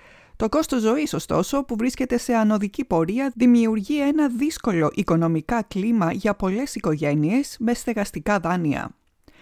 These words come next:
Τους τελευταίους πέντε μήνες η αποθεματική έχει αυξήσει τα επιτόκια κάθε μήνα.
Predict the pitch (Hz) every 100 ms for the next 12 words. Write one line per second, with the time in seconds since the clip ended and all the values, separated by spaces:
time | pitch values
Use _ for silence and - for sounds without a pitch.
0 | - - - 233 247 226 240 285 269 -
1 | 254 233 233 247 247 262 - 226 214 233
2 | 196 190 190 - 247 240 220 - - 254
3 | 247 226 196 180 180 214 226 - 240 226
4 | - 220 - 202 175 160 131